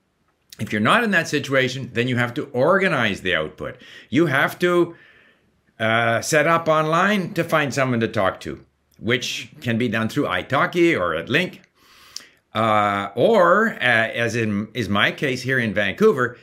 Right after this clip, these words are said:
we have Korean speakers in Vancouver. We have Chinese speakers in Vancouver. We have, uh, Persian speakers in Vancouver. So I can find those people. They might be clerks in a store or teller at a bank or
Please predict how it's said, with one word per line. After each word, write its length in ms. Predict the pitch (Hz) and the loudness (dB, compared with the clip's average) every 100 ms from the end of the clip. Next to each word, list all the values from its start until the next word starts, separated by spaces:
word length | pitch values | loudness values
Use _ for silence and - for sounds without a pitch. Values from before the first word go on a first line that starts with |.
| _ - | _ -12
we 240 | 87 131 | -4 -2
have 300 | 139 196 151 | 0 0 -2
Korean 340 | 180 165 147 | 0 0 0
speakers 440 | 127 - 120 107 98 | -4 -4 -2 -4 -4
in 120 | 98 | -2
Vancouver. 480 | 90 85 - 85 85 | -2 -2 -6 -10 -4
We 140 | 123 | 0
have 160 | 202 - | 0 0
Chinese 380 | 170 151 135 117 | -2 -2 -2 -4
speakers 400 | 127 110 95 92 | -4 -4 -4 -6
in 120 | 87 | -4
Vancouver. 560 | 90 82 95 85 76 - - _ | -4 -4 -6 -6 -8 -10 -20 _
We 100 | 139 | 0
have, 320 | 175 180 - - _ _ - - | 2 0 -2 -16 _ _ -20 -8
uh, 260 | 98 85 - | -4 -4 -6
Persian 380 | - 185 233 220 | 0 0 2 -2
speakers 400 | - 147 101 101 | -2 -2 -2 -4
in 120 | 98 | -2
Vancouver. 480 | 92 90 95 80 80 - | -2 -2 -2 -6 -8 -14
So 140 | - 110 | -6 -2
I 100 | 147 | 0
can 160 | 185 | -2
find 400 | 131 - 123 196 | -6 -4 -2 0
those 160 | 165 120 | 0 -2
people. 400 | - 95 90 90 | -2 -4 -2 -2
They 140 | 98 | -2
might 280 | 104 113 117 | 0 0 -2
be 340 | 123 123 123 117 - _ - | -4 -4 -4 -8 -20 _ -10
clerks 480 | - 143 180 170 | -2 0 0 -2
in 140 | 175 147 | -4 -4
a 40 | |
store 640 | 139 - - 127 165 156 120 | -6 -8 0 2 4 2 2
or 180 | 117 | 0
teller 440 | 104 - 135 160 156 | -2 -2 0 2 0
at 140 | 143 | 0
a 60 | 139 | -2
bank 540 | 101 113 156 131 104 | 2 2 2 0 -2
or 220 | 110 107 | -2 -4